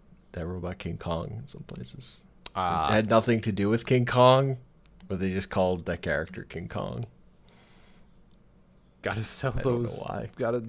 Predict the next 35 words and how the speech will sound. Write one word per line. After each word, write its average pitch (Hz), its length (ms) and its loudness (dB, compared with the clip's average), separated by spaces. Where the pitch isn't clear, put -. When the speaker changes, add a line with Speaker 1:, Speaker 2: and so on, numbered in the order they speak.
Speaker 2:
sell 123 400 -2
that 117 260 2
shit - 400 -6
based 113 300 -4
on 113 160 0
name 135 200 -4
recognition. 90 480 -6
Speaker 1:
Yeah, 131 100 0
man. 90 360 -4
Hell 107 240 -4
yeah. 65 300 -6
Speaker 2:
I 123 100 2
still 208 300 -2
love 107 280 2
reading 95 340 -2
about 87 320 -2
the, 85 240 -4
uh, 82 300 -2
'cause, 123 120 -2
like, 143 140 2
when 170 100 0
I 123 60 4
was, 101 220 0
again, 95 400 -2
when 85 120 -6
I 82 60 -4
was, 85 120 -6
like, 85 180 -6
looking 92 360 -8
stuff 87 340 -4
up 90 160 -4
and 101 80 -8
everything, 87 480 -8
um, 87 360 -8
Speaker 1:
Mm-hmm. 85 340 -2